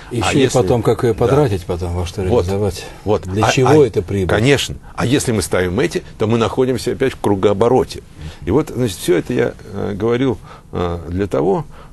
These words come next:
Speaker 1: чтобы подчеркнуть, какие реально проблемы стоят перед теми, кто хочет, э, управлять производством на основе серьезного,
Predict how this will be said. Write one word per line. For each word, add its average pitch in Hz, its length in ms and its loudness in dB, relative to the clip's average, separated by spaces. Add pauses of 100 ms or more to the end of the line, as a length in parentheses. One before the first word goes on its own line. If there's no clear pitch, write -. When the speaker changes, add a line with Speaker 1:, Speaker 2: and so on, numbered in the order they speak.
Speaker 1:
чтобы 110 520 -4
подчеркнуть, 127 760 -4 (240)
какие 139 540 -2 (100)
реально 135 440 2
проблемы 113 600 0
стоят 82 460 -6 (440)
перед 92 260 -2 (500)
теми, 123 200 -2
кто 98 180 -4
хочет, - 380 -4 (400)
э, 80 260 -4 (140)
управлять 98 520 2
производством 95 760 -4 (260)
на 95 160 -4
основе 107 540 -2
серьезного, 131 720 -2